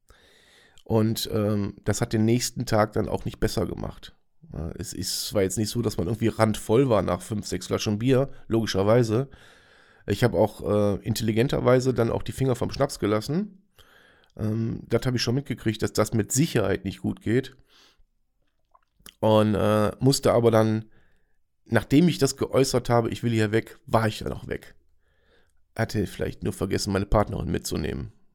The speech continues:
Was dann auch zu leichten <laughs> Komplikationen geführt hat, aber na gut. Ähm, ja, es war halt so ein Tunnel. Und dann hab ich dann komischerweise gemerkt, die letzten,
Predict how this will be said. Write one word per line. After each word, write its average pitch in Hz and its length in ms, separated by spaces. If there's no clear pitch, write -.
Was 110 260
dann - 140
auch - 160
zu - 100
leichten - 360
<laughs> - 20
Komplikationen 123 920
geführt - 360
hat, 85 140
aber 120 220
na 117 140
gut. - 260
Ähm, 123 560
ja, 135 200
es 117 140
war 131 120
halt 143 120
so 147 80
ein 127 60
Tunnel. 151 280
Und 110 140
dann 117 140
hab 156 120
ich - 80
dann 131 200
komischerweise 143 640
gemerkt, 151 640
die 120 60
letzten, 123 640